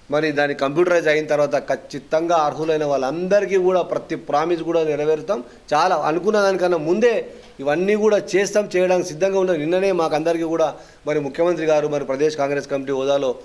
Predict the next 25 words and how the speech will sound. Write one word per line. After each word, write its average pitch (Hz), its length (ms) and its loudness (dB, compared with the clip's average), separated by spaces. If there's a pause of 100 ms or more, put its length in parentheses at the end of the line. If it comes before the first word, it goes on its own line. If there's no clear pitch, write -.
(200)
ముఖ్యమంత్రి 139 340 -2
గారు 135 100 0
మాకందరికీ 127 460 -2
కూడా 135 140 0
దిశానిర్దేశం 123 680 -2
ఇవ్వడం 127 280 -2
జరిగింది. 170 580 2 (280)
ఈ 147 320 -2 (380)
ఆరు 143 180 2
గ్యారంటీల 160 460 2
పైన 151 180 0
అయితే 143 220 0
అప్లికేషన్స్ 135 440 -2
ఇస్తా 135 200 -8
ఉన్నారో, 135 260 -2
ఈ 123 140 -2
విషయాల్లో 135 400 -4
మనం 123 160 -4
పే-, 120 240 -2
పేదలకు 123 360 -2
ఏ 120 80 -2
రకంగా 123 300 -2
సర్వీస్ 117 400 -6
చేయాలని 117 260 -4
చెప్పి 147 260 -10